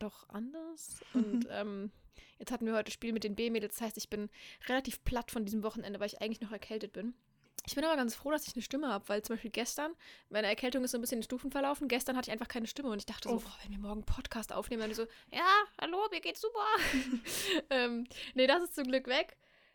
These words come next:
Speaker 1: Ähm, und ich werd auch relativ schnell hier danach einfach essen und schlafen gehen,
Speaker 2: Mhm.
Speaker 1: das wird schon. Ähm,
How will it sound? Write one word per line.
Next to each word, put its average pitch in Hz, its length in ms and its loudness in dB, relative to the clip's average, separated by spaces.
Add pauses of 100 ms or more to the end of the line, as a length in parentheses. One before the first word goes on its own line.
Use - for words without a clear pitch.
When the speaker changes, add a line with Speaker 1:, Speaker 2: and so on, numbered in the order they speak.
(100)
Speaker 1:
Ähm, 240 540 -2
und 233 140 -6
ich - 80 -12
werd 247 120 0
auch 226 140 -2
relativ 247 280 -2
schnell 240 360 0
hier 233 240 -2
danach 220 300 0
einfach 220 280 -6
essen - 260 -6
und 208 100 -4
schlafen 370 340 -4
gehen, 277 380 0
Speaker 2:
Mhm. 240 40 0
Speaker 1:
das 254 120 -6
wird 233 160 -6
schon. 285 180 -6 (800)
Ähm, 220 360 2